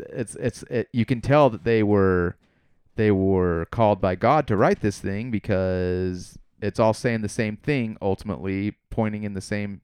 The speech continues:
pointing towards the same message. And all the stories corroborate with each other for the most part, you know, and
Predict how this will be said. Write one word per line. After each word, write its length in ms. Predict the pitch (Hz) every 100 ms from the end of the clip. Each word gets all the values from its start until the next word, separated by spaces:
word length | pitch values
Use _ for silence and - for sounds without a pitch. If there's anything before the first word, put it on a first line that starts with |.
| _ -
pointing 280 | 123 113
towards 240 | 110 117 -
the 100 | -
same 360 | 123 110 107
message. 600 | 101 131 - 101 98 - - _ _ _ _ _ _ _ _ _ - - _ _ -
And 280 | 120 110 -
all 160 | 110 123
the 60 |
stories 360 | 117 139 120 107
corroborate 540 | - 120 135 131 104
with 140 | 90 110
each 180 | 95 110
other 300 | 95 107 113
for 120 | 95
the 80 | 92
most 260 | 92 -
part, 440 | - 90 107 120 -
you 100 | 95
know, 340 | 95 104 101
and 680 | 98 87 85 85 85 85